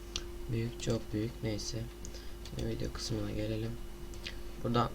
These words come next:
galiba video kısmına basınca kaydetmeye başlıyor. İşte çözünürlüğümüz var. Mikrofon sesini kapatma. Bu böyle kalsın. Yine yakınlaştırınca yine aynı mesafede oluyor. Geniş ekran, standart ekran.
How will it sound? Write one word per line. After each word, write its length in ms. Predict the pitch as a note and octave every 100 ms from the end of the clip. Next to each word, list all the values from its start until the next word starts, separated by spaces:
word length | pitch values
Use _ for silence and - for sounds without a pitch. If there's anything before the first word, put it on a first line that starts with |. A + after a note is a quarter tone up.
| -
galiba 420 | B2 A#2 A#2 A#2
video 200 | A2+ - - -
kısmına 400 | - - A1+ A1+
basınca 560 | A2+ A2+ B2 A#2 A2+ A2
kaydetmeye 540 | - A#2+ A#2+ A#2+ G2+
başlıyor. 420 | G2+ G#2+ - A#2 A2+ - - - - -
İşte 120 | - - -
çözünürlüğümüz 760 | A#2+ A#2 A#2 A2+ A#2 A#2 A2+
var. 220 | A2+ A2+ - - - - - - -
Mikrofon 380 | - - - A#2
sesini 420 | A#2 A2 A#2 A2+
kapatma. 600 | A#2+ - A2+ - A2+ A2+ B2 - -
Bu 280 | - -
böyle 140 | - A#2 -
kalsın. 320 | A#2+ - - - - - - - B2+
Yine 160 | B2
yakınlaştırınca 720 | B2+ A#2+ A#2+ A#2+ - A#2 A#2
yine 160 | A#2 A2+
aynı 320 | A2+ A2+ A2+
mesafede 500 | A2 - A2 - G2+
oluyor. 300 | G2 G2+ G#2+ - - - - - - - - - - - -
Geniş 260 | A2 -
ekran, 320 | A2 G#2+ G#2
standart 540 | G#2 - G#2+ A2 A2 G#2+
ekran. 320 | G#2 A#2+